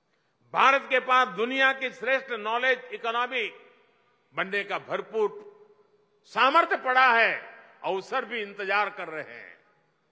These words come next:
इक्कीसवीं सदी में साइंस से जुड़ी, टेक्नोलॉजी से जुड़े अधिकांश इनोवेशन,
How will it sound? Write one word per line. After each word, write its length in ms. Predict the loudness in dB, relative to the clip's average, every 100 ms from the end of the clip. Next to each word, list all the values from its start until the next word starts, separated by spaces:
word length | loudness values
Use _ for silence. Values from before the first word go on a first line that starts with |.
| _ _ _
इक्कीसवीं 560 | -12 -8 -8 -8 -14 -16
सदी 320 | -10 -6 -4
में 160 | -4 -8
साइंस 400 | -4 -4 -4 -6
से 120 | -10
जुड़ी, 280 | -8 -10 -8
टेक्नोलॉजी 600 | -10 -6 -6 -6 -10 -12
से 80 |
जुड़े 260 | -10 -8 -6
अधिकांश 460 | -6 -6 -6 -6 -6
इनोवेशन, 680 | -10 -8 -10 -6 -8 -10